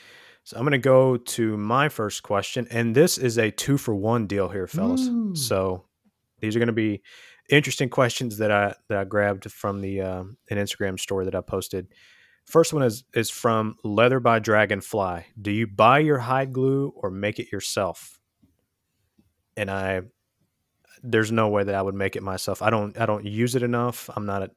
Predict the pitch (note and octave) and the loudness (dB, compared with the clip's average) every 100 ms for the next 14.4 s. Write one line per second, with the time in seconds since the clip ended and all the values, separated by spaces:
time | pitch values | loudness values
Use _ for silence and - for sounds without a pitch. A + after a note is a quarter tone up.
0 | _ G#2 G2 G#2 A2 - G#2+ G#2+ G2+ G#2 | _ -12 0 2 2 -4 -6 -4 -6 -4
1 | G#2 G#2 G#2 - B2+ - C3 B2 - - | -2 -4 -6 -4 -4 2 2 2 -2 -12
2 | - - - _ - - G#2 G2 - G#2 | -20 -20 -20 _ -8 0 0 0 2 2
3 | A2 A2 A2+ - G#2 G#2 G#2 G2+ - G#2 | 2 0 0 0 -2 -2 -4 -4 -6 -6
4 | G2 G2+ G2 G2 G#2 G#2 G2+ - A2+ G#2 | -2 0 0 -2 0 -2 -2 -2 0 0
5 | G#2+ G#2 G2+ G2 - G#2+ G#2+ G2+ G#2 G#2+ | 2 2 2 -2 -4 -2 0 2 2 2
6 | G#2+ G#2+ G#2+ G2 G2 F#2+ G2 G2 F#2 - | 0 0 0 -2 -2 -2 -4 -2 -4 -2
7 | G#2 G2+ G#2 G2 G2 F#2+ F#2+ F#2+ F2+ - | -2 -2 -2 -4 -4 -6 -8 -10 -14 -20
8 | _ _ _ _ _ _ _ - F#2+ F#2 | _ _ _ _ _ _ _ -4 -2 -2
9 | F2+ F2 - _ _ _ - G#2+ F#2+ F#2+ | -6 -10 -16 _ _ _ -8 -4 -2 -2
10 | G2+ F#2 F2+ - _ - F#2 F#2+ F#2+ - | -2 -2 -4 -10 _ -8 -6 -4 -4 -4
11 | G2 G2+ - - F#2+ F#2 F#2 F#2 G2+ A#2+ | -8 -8 -14 -8 -4 -4 -4 -4 -4 -2
12 | B2 G#2+ A2 G2+ F#2+ G2 G#2 G#2+ G#2 A2+ | 2 4 4 0 -4 -2 0 -2 -4 -14
13 | - G#2+ G#2 G#2 G2+ G#2 A2 A#2 A2+ G2+ | -4 -2 0 -2 -2 -2 0 0 0 -2
14 | F#2+ G2 F#2 | -2 -2 -2